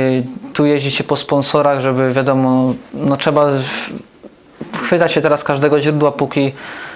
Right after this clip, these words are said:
póki jest, e, taka okazja, żeby po prostu wyjechać, bo, bo jak mówiłem i już to wi-, jest wiadomo po prostu, że, że, mm,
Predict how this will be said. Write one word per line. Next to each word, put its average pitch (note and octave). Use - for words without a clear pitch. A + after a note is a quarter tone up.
póki C#3+
jest, E3
e, D3+
taka D3+
okazja, D3
żeby C3
po C3
prostu C3+
wyjechać, C3+
bo, B2+
bo C#3
jak D3
mówiłem D#3+
i D3
już D3+
to D3
wi-, C#3+
jest C#3+
wiadomo D3+
po C3+
prostu, D3
że, D3+
że, D3
mm, D3